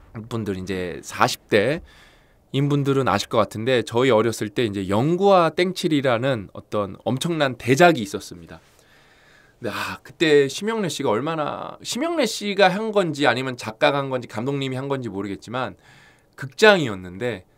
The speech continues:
이거 다 경험 있으실 거예요. 그때 이제 조그마한 동네 극장이 많았잖아요. 거기 가서 영구와 땡칠이를 보는데,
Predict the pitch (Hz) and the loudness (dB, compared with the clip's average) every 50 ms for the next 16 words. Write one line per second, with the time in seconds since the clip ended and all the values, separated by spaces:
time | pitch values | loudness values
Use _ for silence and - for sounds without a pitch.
0 | _ _ _ _ _ - 165 180 190 180 - 165 190 214 190 147 139 - 185 165 | _ _ _ _ _ -2 0 0 0 0 2 4 6 6 6 4 2 -2 -4 -6
1 | 160 143 - - 107 92 87 90 98 95 87 - _ _ _ _ _ _ _ _ | -6 -6 -4 -4 -4 -4 -4 -6 -8 -10 -12 -16 _ _ _ _ _ _ _ _
2 | _ _ _ _ _ _ - - 175 165 156 - - - - 359 294 247 220 190 | _ _ _ _ _ _ -8 -4 -4 -4 -2 -4 -4 -2 2 4 6 6 6 4
3 | 147 151 170 190 214 208 151 143 - - 165 156 139 107 98 104 117 113 - 107 | 4 2 4 6 6 6 6 2 0 0 0 0 0 0 -2 -2 -2 -4 -4 -6
4 | 90 90 98 131 156 - _ _ _ _ _ _ - 123 135 131 123 113 110 123 | -6 -6 -8 -10 -14 -16 _ _ _ _ _ _ -8 -6 -4 -2 -2 -2 -2 0
5 | 120 107 107 113 131 131 147 143 151 143 139 - - 135 127 117 117 - - 98 | 0 0 0 0 0 0 0 0 0 -2 -4 -4 -8 -6 -6 -6 -6 -6 -8 -10
6 | 98 95 107 131 127 107 | -10 -8 -6 -4 -4 -4